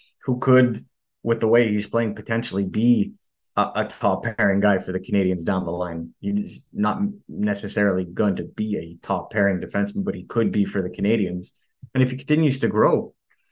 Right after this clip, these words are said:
who knows? But having a guy like that for Kaiden Guhle is, is really, you know, interesting. It kind of brings up, you know, how when P K Subban came along,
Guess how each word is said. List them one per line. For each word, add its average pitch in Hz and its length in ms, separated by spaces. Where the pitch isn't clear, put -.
who 156 100
knows? 135 400
But 107 220
having 160 300
a 123 60
guy 123 200
like 113 280
that 113 300
for 107 100
Kaiden 104 320
Guhle 107 300
is, 95 180
is 101 580
really, 120 300
you 95 240
know, 85 380
interesting. 101 720
It 120 60
kind 147 240
of 139 100
brings 127 300
up, 120 320
you 117 180
know, 107 160
how 110 300
when 104 260
P 123 180
K 107 140
Subban 113 480
came 107 160
along, 101 460